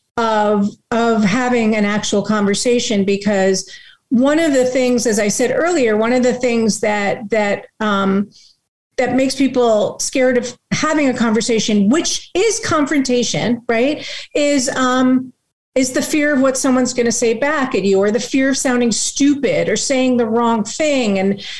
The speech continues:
and I think that so many people at an early age are taught not to, to say anything, or, or, you know, that there's a right way to say something, that, that, that they don't say anything. And now they have this freedom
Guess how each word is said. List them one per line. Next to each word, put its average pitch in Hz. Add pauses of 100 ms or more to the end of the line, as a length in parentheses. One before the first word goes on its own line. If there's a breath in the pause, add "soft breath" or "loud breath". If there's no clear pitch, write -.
(120)
and 247
I 240
think 285
that 233
so 262
many 254
people 247
at 220
an 226
early 254
age 240
are 220
taught 220 (840)
not 247
to, 269
to -
say 277
anything, 202
or, 180
or, 220 (120)
you 233
know, 202
that 233
there's 254
a 240
right 254
way 254
to 247
say 247
something, 190 (280 loud breath)
that, 233 (100)
that, 233
that 247
they 277
don't 370
say 349
anything. 175
And 240
now 269
they 262
have 240
this 247
freedom 262